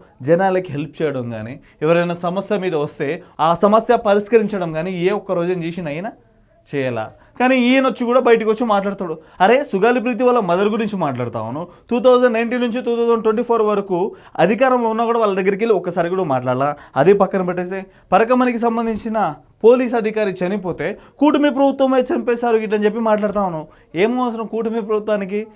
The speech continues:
దొంగతనం చేసింది మీ వైసీపీ పార్టీ వాళ్ళు అయితే కూటమి పార్టీ వాళ్ళు దగ్గరుండి వాళ్ళకి సపోర్ట్ చేశారు కదా, కూటమి పార్టీ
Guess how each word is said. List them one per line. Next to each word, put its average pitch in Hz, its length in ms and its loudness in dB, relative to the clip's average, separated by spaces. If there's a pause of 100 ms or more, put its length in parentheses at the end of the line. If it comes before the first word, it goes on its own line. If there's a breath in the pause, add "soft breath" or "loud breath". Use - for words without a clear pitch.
(200 soft breath)
దొంగతనం 262 500 4
చేసింది 247 380 0
మీ 254 60 4 (120)
వైసీపీ 226 400 2
పార్టీ 180 240 2
వాళ్ళు 123 180 0
అయితే 160 160 -4 (340 loud breath)
కూటమి 311 380 2
పార్టీ 254 220 2
వాళ్ళు 254 240 2
దగ్గరుండి 262 420 2
వాళ్ళకి 240 260 4
సపోర్ట్ 226 260 -2
చేశారు 226 260 -2
కదా, 202 120 -6 (320 loud breath)
కూటమి 285 360 2
పార్టీ 254 160 2